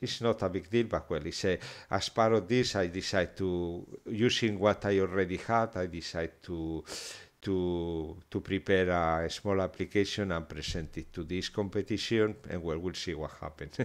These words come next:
<laughs> At the same time, I, I like to, to, how to say, to pro-, to show this to, to all my community, and also later on I will, I will,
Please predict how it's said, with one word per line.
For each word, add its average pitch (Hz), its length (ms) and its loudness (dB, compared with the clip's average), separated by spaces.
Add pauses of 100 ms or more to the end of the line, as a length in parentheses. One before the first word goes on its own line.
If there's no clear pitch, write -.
(180)
<laughs> 165 260 -6
At 98 140 6
the 104 80 8
same 107 300 2
time, 120 520 4
I, 87 720 0 (100)
I 87 480 -2
like 90 360 -4
to, 85 560 -6 (100)
to, 85 560 -6 (100)
how 90 60 -6
to 85 160 -8
say, 95 200 -2
to 82 180 -8
pro-, 78 560 -6 (300)
to 95 120 -10
show 98 300 0
this 87 300 -6
to, 87 420 -4 (560)
to 107 180 6
all 107 160 10
my 107 180 4
community, 127 920 2
and 85 400 -2
also 92 440 -4
later 87 640 -2
on 87 140 -4
I 87 180 -4
will, 85 540 -4
I 90 100 -6
will, 82 720 -6